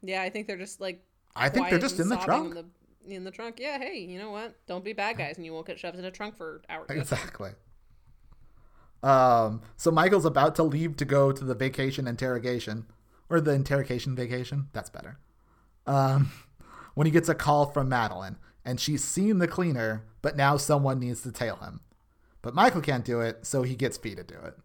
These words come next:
Speaker 2: Fee's like, "Oh, okay." Meanwhile,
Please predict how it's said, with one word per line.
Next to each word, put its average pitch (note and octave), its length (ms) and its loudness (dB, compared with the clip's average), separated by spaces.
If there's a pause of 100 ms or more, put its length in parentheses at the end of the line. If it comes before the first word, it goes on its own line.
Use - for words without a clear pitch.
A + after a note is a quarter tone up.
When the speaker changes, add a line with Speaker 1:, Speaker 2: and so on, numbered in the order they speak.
(520)
Speaker 2:
Fee's D#3 300 2
like, B2 360 2
"Oh, A2 540 -6 (220)
okay." F#2 460 -14 (1800)
Meanwhile, C#3 520 4